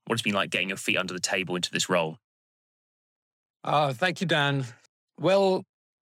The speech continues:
Speaker 2: I would say that I've, I've done a lot of learning. Um, so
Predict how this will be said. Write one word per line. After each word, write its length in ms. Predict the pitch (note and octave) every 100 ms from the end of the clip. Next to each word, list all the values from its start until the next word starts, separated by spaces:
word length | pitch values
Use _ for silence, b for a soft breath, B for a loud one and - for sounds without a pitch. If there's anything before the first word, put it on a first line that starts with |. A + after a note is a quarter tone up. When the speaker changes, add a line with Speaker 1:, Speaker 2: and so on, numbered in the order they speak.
| _ -
Speaker 2:
I 120 | D#3+
would 200 | F3 F3
say 360 | - F#3 E3+
that 320 | D#3 D3+ C#3+ -
I've, 380 | C#3+ C#3 C#3 A#2 _ _ _ _ _ _ _ _ _ _ -
I've 180 | C3 D3+
done 180 | E3 D#3
a 40 |
lot 220 | D3+ C#3+
of 160 | B2+ -
learning. 420 | C3+ G2 F2+ C#2 - - _ _ _ _ _ _ _
Um, 640 | A2 A2+ A2+ A2+ A2 A2 A2 _
so 760 | B2+ D3+ B2+ B2 A#2+ A#2 A2+ A#2